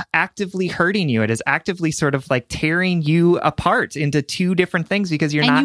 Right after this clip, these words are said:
Speaker 2: you
Speaker 1: able
Speaker 2: know
Speaker 1: to
Speaker 2: it is.
Speaker 1: integrate this, these two realities, right?
Speaker 2: Yeah.
Speaker 1: So, like, yes, I feel for your partner, and I am, I'm sad that he is in a relationship that he didn't consent to.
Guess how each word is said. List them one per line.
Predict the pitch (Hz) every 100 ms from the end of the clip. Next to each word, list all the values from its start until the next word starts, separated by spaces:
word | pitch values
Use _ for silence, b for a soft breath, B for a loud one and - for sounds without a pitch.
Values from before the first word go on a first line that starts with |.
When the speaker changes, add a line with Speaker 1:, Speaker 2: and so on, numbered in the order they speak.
| 277
Speaker 2:
you |
Speaker 1:
able | 339
Speaker 2:
know | 403
Speaker 1:
to | 370
Speaker 2:
it |
is. | 262
Speaker 1:
integrate | - 160 135 131
this, | - 143 - -
these | 156 165 -
two | 185 170
realities, | 160 175 233 156 117 110 -
right? | 131 165 -
Speaker 2:
Yeah. | 190 185 185 208 _ -
Speaker 1:
So, | 180
like, | 180 170 - _ _ -
yes, | 160 185 - - _ _ _ -
I | 156
feel | - 175
for | 165
your | 156 151
partner, | 135 147 170
and | - 131
I | 127
am, | 131 131 -
I'm | 135
sad | 139 - 120 131
that | 120
he | - 139 131
is | 127
in | 123 117
a | 113 113 _
relationship | 139 117 123 - 165 214 - - _ _ -
that | 120
he | 123
didn't | 143 -
consent | 143 127 117 -
to. | - 202 226